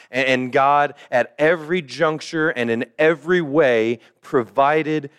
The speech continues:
for the needs of the people. And the Festival of Shelters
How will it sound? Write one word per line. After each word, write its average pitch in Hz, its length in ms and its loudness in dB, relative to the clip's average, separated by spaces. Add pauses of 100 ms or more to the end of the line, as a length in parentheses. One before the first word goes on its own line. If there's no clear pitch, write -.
for - 240 -2
the 127 100 2
needs 139 540 0
of 120 320 0
the 120 80 -8
people. 120 580 -4 (160)
And 117 160 -4
the 107 40 -2
Festival 165 580 -2
of 117 100 -2
Shelters - 880 -4